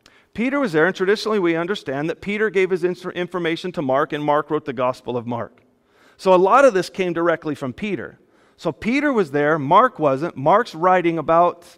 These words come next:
probably a good twenty-five, thirty-five years after the fact. So if you think that through, you say to yourself, "This was a time when they really didn't understand what was going on," but Peter,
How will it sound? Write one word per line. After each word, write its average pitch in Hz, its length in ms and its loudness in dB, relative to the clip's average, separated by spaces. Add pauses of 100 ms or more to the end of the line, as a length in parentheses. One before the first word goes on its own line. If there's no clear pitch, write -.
probably 220 560 -4
a 190 80 -4
good 190 320 -2
twenty-five, 175 840 0
thirty-five 160 760 -2
years 135 320 -2 (400)
after 165 400 0
the 107 100 -6
fact. - 500 -10 (1120)
So 175 180 0
if 147 100 -2
you 165 120 -6
think 254 320 -4
that 180 340 2
through, 180 580 -2 (800)
you 196 280 -4
say 185 340 0
to 180 140 -4
yourself, 160 440 -2
"This 190 160 -4
was 185 140 -8
a 165 60 -6
time 190 340 -2
when 170 140 -2
they 143 80 -2
really 185 320 0
didn't 185 180 -2
understand 175 500 -6
what 147 120 -6
was 156 100 -8
going 160 320 -4
on," 147 300 0
but 139 280 -6
Peter, 226 580 -8